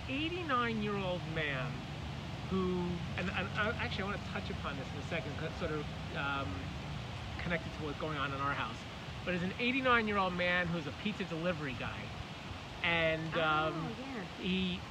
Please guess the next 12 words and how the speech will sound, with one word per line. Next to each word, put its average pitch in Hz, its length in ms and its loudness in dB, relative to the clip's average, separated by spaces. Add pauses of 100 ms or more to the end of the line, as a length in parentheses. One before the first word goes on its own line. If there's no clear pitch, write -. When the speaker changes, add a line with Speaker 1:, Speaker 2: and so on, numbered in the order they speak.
(880)
Speaker 1:
I, 160 100 0 (140)
I, - 60 0 (180)
you 175 100 0
know, 151 160 2
he's 143 200 -4
been 165 180 -2
delivering 170 440 0
I 165 60 4
don't 165 100 4
know 156 80 -4 (100)
how 165 280 2
long, 160 400 2